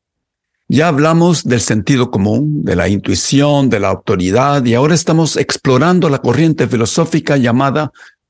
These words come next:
racionalismo, la cual nos ofrece una teoría de cómo nosotros adquirimos conocimientos. Como pueden ya sospechar, basado en su nombre,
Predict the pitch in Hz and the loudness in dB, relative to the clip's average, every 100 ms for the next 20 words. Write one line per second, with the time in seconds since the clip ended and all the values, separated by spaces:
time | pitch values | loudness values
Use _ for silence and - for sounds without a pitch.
0 | - 139 - 117 - 117 92 90 - - | -6 -2 -2 -2 -2 0 -2 -4 -6 -8
1 | - _ _ _ _ _ _ _ _ - | -12 _ _ _ _ _ _ _ _ -20
2 | - 131 131 170 185 156 - - 143 135 | -4 -2 0 2 2 2 0 0 0 0
3 | 139 - 135 135 131 104 110 156 170 143 | -2 0 0 0 -2 -2 -2 0 0 0
4 | 104 123 117 107 101 156 151 143 123 - | -2 0 0 0 0 -2 0 -2 -4 -4
5 | 170 175 - 156 202 185 - 117 113 98 | -4 -2 -2 0 0 0 -2 -2 -2 -4
6 | 80 78 - - - _ _ _ _ - | -6 -8 -12 -12 -14 _ _ _ _ -2
7 | 127 120 - 147 147 135 117 110 131 127 | 0 0 0 2 2 2 2 2 2 0
8 | 113 160 151 - 110 - 120 110 104 101 | 0 -2 -2 -2 -4 -2 -2 -2 -4 -4
9 | 131 120 113 160 101 92 90 117 139 | -2 0 0 0 0 -2 -2 -2 -2